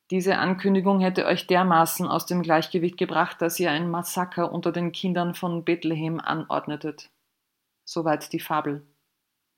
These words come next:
Die Zeitrechnung, die wir benutzen, orientiert sich am hypothetischen Geburtsdatum dieses Jesus, von dem ihr, falls die Legende vom Kindsmord tatsächlich eine Legende ist,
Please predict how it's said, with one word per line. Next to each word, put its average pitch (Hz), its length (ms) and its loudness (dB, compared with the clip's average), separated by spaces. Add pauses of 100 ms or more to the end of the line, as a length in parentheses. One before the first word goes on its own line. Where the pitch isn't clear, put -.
(1300)
Die 180 120 -2
Zeitrechnung, 180 880 0
die 175 160 -2
wir 202 160 2
benutzen, 165 720 -2
orientiert 175 600 -2
sich 170 280 -4
am 165 160 -4
hypothetischen 175 720 0
Geburtsdatum 170 880 -2
dieses 160 320 0
Jesus, 170 480 0
von 160 240 -4
dem 165 240 0
ihr, 180 380 -2 (640)
falls 160 400 -2
die 170 80 0
Legende 160 500 2
vom 165 300 -2
Kindsmord 175 680 -2
tatsächlich 160 680 0
eine 156 140 -2
Legende 151 440 -2
ist, - 360 -8